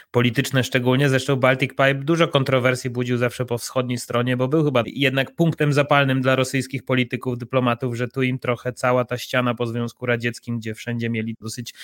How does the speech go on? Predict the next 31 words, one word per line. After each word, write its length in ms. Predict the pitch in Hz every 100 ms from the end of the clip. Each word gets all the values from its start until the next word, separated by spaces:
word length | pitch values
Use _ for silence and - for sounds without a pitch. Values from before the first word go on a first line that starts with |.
| - -
spory, 420 | - - 151 143
dobry 320 | 131 139 139
układ 380 | 147 139 139 131
od 120 | 127
wielu, 260 | 131 135 131
wielu 200 | 131 123
lat, 220 | 113 110
chociaż 300 | 123 120 117
o 40 |
Związku 360 | 120 127 123 127
Radzieckim 400 | 120 120 - 127
wiele 160 | 127
osób 240 | 123 120 123
już 100 | 120
zapomniało, 540 | 120 120 117 107 123 - _ _ -
a 120 | 123
tam 220 | 131 135
dalej 240 | 127 123
jednak 280 | 131 127 123
wpływy 320 | - 127 120
rosyjskie 440 | 123 113 117 - 123
były 240 | 117 120
cały 200 | 117 113
czas 180 | 113 -
ogromne, 460 | 127 147 131 110 101
a 60 |
to 160 | - 110
jednak 260 | 110 127 127 -
nas 260 | 113 - _
trochę 320 | 107 - 113
uzależnia. 640 | 120 110 131 131 98 85